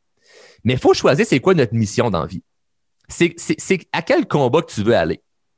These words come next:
Parce que les gens qui m'ont dit, « Faut, euh, tu fasses attention parce que c'est notre langue française, puis ta, ta, ta, ta, ta, ta. » Moi, ce que je réponds à ça, c'est, « T'as raison. » Toi, qu'est-ce que tu fais pour la langue française si ça te touche autant ?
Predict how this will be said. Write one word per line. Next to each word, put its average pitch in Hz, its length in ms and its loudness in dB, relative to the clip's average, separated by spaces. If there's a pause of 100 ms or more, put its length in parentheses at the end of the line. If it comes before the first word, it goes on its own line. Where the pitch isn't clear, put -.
(520)
Parce 147 120 -2
que 185 80 0
les 190 120 2
gens 208 140 2
qui - 140 0
m'ont 139 180 2
dit, « 156 340 0 (440)
Faut, 175 500 4
euh, 120 80 2
tu - 80 -4
fasses 143 140 0
attention 135 440 0
parce 143 200 -2
que 151 160 2
c'est 123 240 0
notre 113 240 -2
langue 135 160 -2
française, 135 720 0
puis - 80 -20
ta, 120 160 -2
ta, 113 100 -2
ta, 135 140 0
ta, 123 100 0
ta, 107 140 -2
ta. » 190 260 0 (280)
Moi, 240 100 2
ce - 80 -10
que - 100 2
je 127 60 -2
réponds 143 220 2
à 156 100 2
ça, 226 180 2
c'est, « 160 400 2 (220)
T'as 185 120 2
raison. » 135 440 0 (1160)
Toi, 196 300 2
qu'est-ce - 320 -4
que - 80 -2
tu - 140 -4
fais 160 360 -2
pour 113 120 0
la 98 80 2
langue 95 180 -2
française 95 640 -2
si - 240 -10
ça 110 160 -2
te 107 120 0
touche 123 340 0
autant ? 98 320 -2